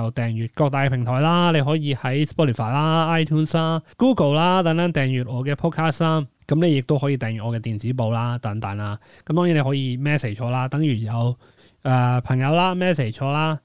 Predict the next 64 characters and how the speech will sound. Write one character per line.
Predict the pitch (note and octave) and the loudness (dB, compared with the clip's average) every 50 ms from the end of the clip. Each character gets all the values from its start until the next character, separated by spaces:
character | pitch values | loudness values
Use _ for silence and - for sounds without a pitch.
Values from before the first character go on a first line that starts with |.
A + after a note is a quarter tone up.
| _ | _
就 | _ C3+ B2+ | _ -2 0
話： | B2 B2 B2 | 0 0 0
「喂， | C3+ D3+ C#3+ B2 G#2+ B2+ | 0 -2 -2 -2 -4 -4
我 | C3+ C3+ | -6 -6
聽 | C3 - E3+ E3+ F3 | -6 -4 -2 -2 -2
唔 | D3 A2+ G#2 | -2 -2 -4
到 | G2 G#2+ B2 | -6 -4 -2
你 | C#3+ C3+ B2+ B2+ | 0 2 2 2
個 | B2+ B2+ B2+ B2 | 2 2 0 0
podcast | - - C#3+ C#3+ - C3+ C3+ B2+ - | 0 2 0 0 0 0 -2 -4 -4
喎， | - - A#2 A2 G2+ - | -4 -4 -4 -4 -4 -6
琴 | - G2+ | -8 -8
日。」 | F#2+ G2+ G2 F#2+ - - _ | -8 -8 -8 -8 -12 -16 _
但 | - C3 B2+ | -4 -2 0
係 | C#3 D#3 | 0 0
呢， | E3 D3+ | 0 0
我 | C#3 C3+ B2+ | 0 -2 -4
電 | - - C3 A#2+ | -2 -2 -2 0
子 | A#2 C#3 C#3+ | 0 -2 -4
報 | C#3+ C3+ B2 | -4 -4 -4
嗰 | A#2+ C3 | -4 -4
度 | C3 A#2 | -4 -4
收 | - - C3 B2+ B2 | -4 -4 -4 -4 -4
到。 | A#2 F#2 | -6 -8
咁 | F2+ G2+ A2+ A#2+ C3+ F3 A3 G#3+ F#3+ - - _ _ | -10 -14 -10 -8 -6 -6 -4 -6 -8 -10 -12 _ _
我 | - D#3+ E3+ E3 | 0 4 4 6
好 | D3+ E3+ F3+ | 6 4 4
感 | E3 - C3+ B2+ D3+ D3+ | 2 2 0 0 0 0
激 | - E3 | 0 0
呢 | D#3+ | 0
啲 | D#3+ D#3 D3+ D3+ D3+ D3 C3 B2 B2 A#2+ A#2+ | 0 2 2 2 2 4 2 2 0 -2 -4
嘅 | B2 - - A#2+ | -4 -4 -2 -2
提 | B2 | 0
醒 | - - C3 C3+ D#3 | 0 0 0 2 2
啦。 | D#3+ E3 E3 D3+ - _ - - - - - _ _ | 2 2 2 0 -2 _ -20 -20 -20 -20 -20 _ _
咁 | - C#3+ D3 D#3+ D#3+ | -2 0 2 2 2
啊， | D3 C3+ C3 B2+ C3 B2 | 0 0 0 0 0 0
係 | C3 C#3+ D3 | 0 0 2
啦， | E3+ F#3 G3 G3+ F#3+ - _ _ _ | 2 2 2 0 -2 -4 _ _ _
大 | D3 D3 | -4 -2
家 | D#3 E3+ F3+ F3+ | 0 0 0 0
多 | F3 - F#3 F#3 F#3 | 2 2 4 4 4
啲 | F#3 | 4
加， | F3 F3 E3+ D3+ | 2 2 2 2
我 | C3 D#3 G#3+ | 2 2 2
自 | A3+ - G3+ | 2 2 0
己 | F#3+ C4 C#4+ | 0 2 4
都 | C4+ | 4
有 | A#3 F#3+ | 6 6
責 | D#3+ C#3+ E3 C#3 | 6 4 4 2
任 | C#3 C3+ | 2 2
嘅， | C3 C3+ D3 D#3+ | 2 2 4 4
我 | D#3 D#3 | 4 6
要 | D#3 D3 | 4 4
check | C#3+ - E3 D#3+ | 4 4 2 2
多 | D#3 D#3 D3+ D#3 | 4 4 4 4
啲 | D3 | 4
嘢。 | D3 C#3+ C3+ C#3 D3+ | 4 4 4 4 4
即 | F3+ | 4
係 | F3 | 4
譬 | F3 D3+ C3 | 4 2 2
如 | C3+ | 0
去 | C3+ B2+ | -2 0
到， | B2 B2+ B2 B2 B2 - | 0 2 2 2 0 -2